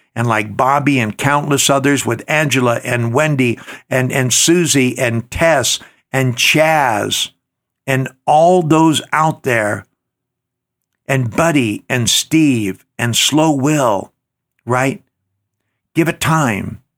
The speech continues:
Things change, things evolve, things get better over time.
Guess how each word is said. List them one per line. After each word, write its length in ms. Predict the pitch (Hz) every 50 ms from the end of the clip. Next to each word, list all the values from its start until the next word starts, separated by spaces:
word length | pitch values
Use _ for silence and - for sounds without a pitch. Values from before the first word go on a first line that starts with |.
| _ _ _ _ _ _ _ _ _ -
Things 360 | - 147 151 147 131 - -
change, 680 | - - 160 156 147 131 117 107 101 104 - - - -
things 320 | - 135 139 143 131 127
evolve, 640 | 131 123 107 123 135 139 135 127 117 104 101 101 98 - _ _ _ _ _ _
things 280 | - 143 143 139 117 -
get 280 | 120 123 113 110 104
better 480 | 107 127 123 110 101 98 98 95 - - _ _ _ _ _ _ -
over 260 | 127 127 110 120 120
time. 520 | 101 - 110 107 104 98 95 92 92 87